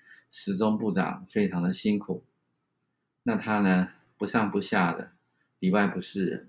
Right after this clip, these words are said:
所以我愿意在这里替他说一点话。我觉得打疫苗这件事情是全民的义务，好，那不是政府的责任。因为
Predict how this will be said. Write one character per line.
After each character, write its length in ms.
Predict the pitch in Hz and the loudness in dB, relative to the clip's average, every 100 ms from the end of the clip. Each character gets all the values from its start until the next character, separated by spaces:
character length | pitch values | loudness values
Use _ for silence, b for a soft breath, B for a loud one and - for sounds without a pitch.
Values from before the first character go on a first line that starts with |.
| - _ | -20 _
所 220 | _ - 101 | _ 0 2
以 20 | |
我 200 | 95 90 | 4 4
愿 200 | 101 101 | 4 4
意 60 | |
在 140 | 95 95 | 4 2
这 180 | - 101 | 2 0
里 140 | - | -2
替 220 | - 92 | -6 -6
他 200 | 90 92 | -2 -2
说 240 | - 98 95 | -2 0 2
一 40 | |
点 180 | 87 - - | 0 -6 -4
话。 300 | 87 - - _ _ _ _ _ _ _ _ - | -4 -4 -10 _ _ _ _ _ _ _ _ -4
我 100 | 123 | 2
觉 120 | 160 | 4
得 60 | 175 | 6
打 180 | 135 139 | 6 4
疫 80 | |
苗 160 | 156 123 | 6 6
这 60 | 131 | 6
件 120 | 135 | 2
事 200 | - 123 | 2 2
情 120 | 104 | 2
是 140 | 127 | 0
全 240 | 123 - 110 | -2 -2 0
民 140 | 107 | 2
的 100 | 101 | 2
义 260 | 123 131 113 | 2 2 2
务， 220 | 107 87 _ _ _ _ _ _ | -2 -4 _ _ _ _ _ _
好， 300 | - - - _ _ _ _ _ _ - | -8 -8 -8 _ _ _ _ _ _ 2
那 140 | 117 | 2
不 140 | 95 | 2
是 140 | 104 123 | -2 0
政 200 | 131 95 | 0 0
府 60 | |
的 140 | 92 90 | -2 -4
责 180 | - 92 | -2 2
任。 280 | 95 87 - _ _ _ _ _ _ _ | 2 2 -4 _ _ _ _ _ _ _
因 140 | - 156 | 0 4
为 380 | 151 131 - | 4 4 -2